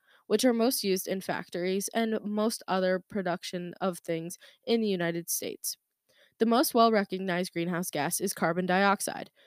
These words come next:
the chief contributor to climate change. Denchak writes, "Carbon dioxide is up by forty percent, nitrous oxide by twenty percent,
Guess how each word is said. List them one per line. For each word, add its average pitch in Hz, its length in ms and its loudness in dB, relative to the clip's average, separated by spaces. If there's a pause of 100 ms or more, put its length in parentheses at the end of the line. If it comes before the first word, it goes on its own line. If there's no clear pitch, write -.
(180)
the 208 100 6
chief 262 240 0
contributor 175 540 -2
to 165 80 -8
climate - 340 -10
change. - 380 -12 (640)
Denchak 226 460 4
writes, 202 400 0 (380)
"Carbon 320 280 4
dioxide 185 760 2 (400)
is 214 160 4
up 220 120 4
by 220 140 4
forty 226 400 2
percent, 202 400 -4 (320)
nitrous 233 400 2
oxide 226 540 2
by 160 120 2
twenty 196 300 -2
percent, 185 460 -4